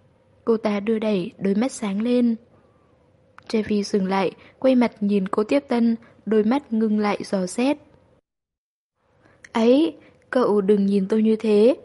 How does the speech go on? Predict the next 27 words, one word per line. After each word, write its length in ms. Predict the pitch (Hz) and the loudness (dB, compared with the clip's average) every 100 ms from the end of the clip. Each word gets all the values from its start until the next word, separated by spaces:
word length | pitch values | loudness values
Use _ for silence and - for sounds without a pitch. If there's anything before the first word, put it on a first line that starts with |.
| - - | -8 -2
tôi 100 | 226 | 0
ngại 220 | 233 - | 0 0
lắm, 280 | 262 285 339 - - - | 0 0 -2 -12 -20 -10
cũng 200 | - 269 | -6 -2
không 160 | 302 285 | 0 0
phải 220 | 254 196 | 0 -2
là 120 | 190 | -2
việc 200 | 185 196 | 0 -2
khó 240 | - 190 185 | -2 -4 -2
gì, 400 | 247 233 214 190 - _ - | 0 2 0 -2 -10 _ -6
chẳng 220 | 214 196 | -2 -2
qua 180 | 208 214 | -2 -2
là 160 | 202 190 | -2 -6
cha 220 | - 214 | -6 -6
tôi 280 | 220 214 208 | -2 0 0
là 180 | 202 190 | -2 -4
chủ 160 | - 196 | -4 -2
của 140 | 196 | 0
một 220 | 190 196 | 0 0
quầy 160 | - 202 | -2 -2
rượu 200 | - 208 | -2 -4
ngoại, 260 | 208 208 175 - - - | -2 -2 -2 -8 -20 -8
hôm 220 | - 254 | 2 4
nay 120 | 254 247 | 4 2
ông 180 | 247 | 0
ấy 180 | 220 202 | 2 0
nhập 200 | 202 240 | 0 -2